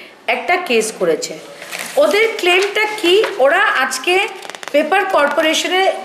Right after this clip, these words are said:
কাছ থেকে শুধু approximately নাইনটি এইট, নাইনটি এইট ল্যাখস টাকা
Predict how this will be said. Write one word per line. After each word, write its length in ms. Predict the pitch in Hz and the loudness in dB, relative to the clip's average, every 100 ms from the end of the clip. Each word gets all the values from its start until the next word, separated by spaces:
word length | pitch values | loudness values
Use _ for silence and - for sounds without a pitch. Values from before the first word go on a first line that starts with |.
| - - | -10 -2
কাছ 300 | 269 269 - | 0 0 -4
থেকে 320 | 302 320 392 - - - - - - - | -2 0 0 -2 -10 -14 -14 -16 -16 -8
শুধু 680 | - - 339 403 440 523 - - - - - - | -2 0 2 6 4 4 -2 -12 -18 -20 -16 -2
approximately 1080 | 277 285 339 349 349 427 392 359 - 359 466 - - - - - - | -2 0 0 0 2 0 0 -2 0 2 2 0 -10 -16 -18 -14 -6
নাইনটি 600 | 233 262 311 370 415 440 | 0 2 2 0 2 4
এইট, 600 | 440 277 320 392 - - - - - - | 2 2 2 0 -2 -10 -12 -16 -20 -6
নাইনটি 440 | 233 247 285 277 392 | 0 2 2 2 2
এইট 560 | 403 254 294 302 220 | 2 2 2 0 -2
ল্যাখস 380 | 240 226 240 - | -2 -2 -2 -4
টাকা 500 | 262 - 285 359 | -2 0 2 0